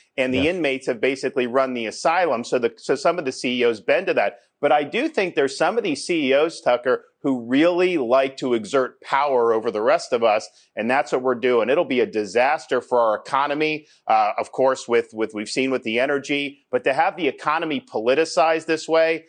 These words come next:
Speaker 1: uh, that's a recipe for disaster. But then also, it takes power away from the American people and lodges it into these international corporate titans. Uh, and that's not, I think, what our founding fathers ever intended.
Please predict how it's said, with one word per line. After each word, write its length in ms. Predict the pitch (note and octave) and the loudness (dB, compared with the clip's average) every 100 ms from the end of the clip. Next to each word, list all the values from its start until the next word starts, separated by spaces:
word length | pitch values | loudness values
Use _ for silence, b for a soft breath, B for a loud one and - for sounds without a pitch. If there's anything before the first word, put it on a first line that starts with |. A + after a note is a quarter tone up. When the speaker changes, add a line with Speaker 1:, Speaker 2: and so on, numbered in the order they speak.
| b - | b -2
Speaker 1:
uh, 100 | A#2 | 2
that's 300 | C#3+ F#3 E3 | 2 0 0
a 40 | |
recipe 500 | C3+ C3 C3 A#2+ B2+ | 0 0 -2 -4 -4
for 180 | B2 A2 | -2 -4
disaster. 840 | G#2+ G2+ B2 C3 B2+ C3+ B2+ - - | -4 0 2 2 -2 0 0 0 -4
But 120 | D3 | -2
then 160 | F#3 | 0
also, 680 | D3+ C#3+ D3 D#3 C3+ B2 B B | 2 0 0 2 2 2 B B
it 160 | D#3+ D#3+ | -6 -2
takes 240 | F#3 C#3 | -2 -4
power 500 | - - E3 F3+ F3 | -8 -2 0 2 2
away 280 | C3+ C3+ C#3+ | 2 2 0
from 180 | D3+ B2+ | -2 -4
the 100 | A#2+ | -2
American 460 | B2+ C3 C3 A#2+ | 0 0 -2 -6
people 600 | A2+ - G3+ C#3 B2+ B2 b b - | -8 -6 -4 0 0 0 b b -4
and 160 | C3+ | -2
lodges 640 | A#2+ C#3 E3+ G3+ B2 A2+ - | 0 2 2 0 -2 -4 2
it 260 | A#2+ B2 _ _ - | 2 0 _ _ -6
into 240 | C#3+ D3 | -2 0
these 300 | C#3+ C#3+ C#3 - | 0 -2 -4 -4
international 1080 | C3+ D#3 C3+ C3 C3+ - C#3+ C#3 C#3 C#3 - | -2 0 0 -2 -4 -4 0 0 0 -4 -8
corporate 500 | - D3 D3 E3+ E3 | -2 -2 0 -4 -2
titans. 640 | - A3+ - A2+ A2 A2+ - _ - | -2 0 -2 -6 -10 -10 -16 _ -2
Uh, 240 | B2 B2 - | 2 2 0
and 160 | C#3 | 0
that's 220 | E3 F#3 C#3 | -2 -2 -2
not, 360 | B2+ B2 A#2 A2+ | 0 2 0 0
I 80 | |
think, 180 | A2+ A2+ | -2 0
what 120 | A2+ | 0
our 120 | G#2+ G2+ | 0 0
founding 380 | A2+ A2+ G2+ | -2 -2 -4
fathers 440 | G2+ G#2+ G#2 G2+ G#2 | -2 0 2 0 -2
ever 260 | G2+ F#2+ | -2 -4
intended. 520 | F2+ F2 G2+ F2 E2 | -10 -4 -4 -2 -10